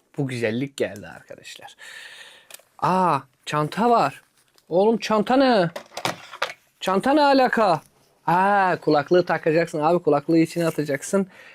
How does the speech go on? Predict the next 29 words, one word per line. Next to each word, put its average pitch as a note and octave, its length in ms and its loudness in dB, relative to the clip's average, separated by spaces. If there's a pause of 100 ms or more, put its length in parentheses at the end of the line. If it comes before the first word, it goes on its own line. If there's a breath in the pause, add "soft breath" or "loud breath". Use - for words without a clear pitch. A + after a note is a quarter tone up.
(220 loud breath)
ki A3 460 2
güzel, D#3 380 2
güzel E3 380 0
abi, D#3 300 4
güzel E3 260 2
bir D#3+ 100 4
çanta D3+ 560 0
ve C#3 200 0
buradan D3 360 -4
da D3+ 80 -2
çantanın C3 420 -8
üzerine A#2+ 340 -4
Fine A2+ 260 -6
Fine A2+ 300 -12
yazıyor. G2+ 400 -16 (200)
Bak A2 220 -2 (100)
abi, F2 280 -12
adamlar G3 500 0
işini G3 320 2
yapıyor G3 360 2
ya. D3 280 2 (760 soft breath)
Vallahi E3+ 600 4
deri F#3+ 280 4
gibi. D3 300 0 (460)
Deridir E3 380 0
lan. C3 220 -4 (160)
Deri D3 180 2
mi? D3 180 -4 (180)
Bilmiyorum. C#3 360 -8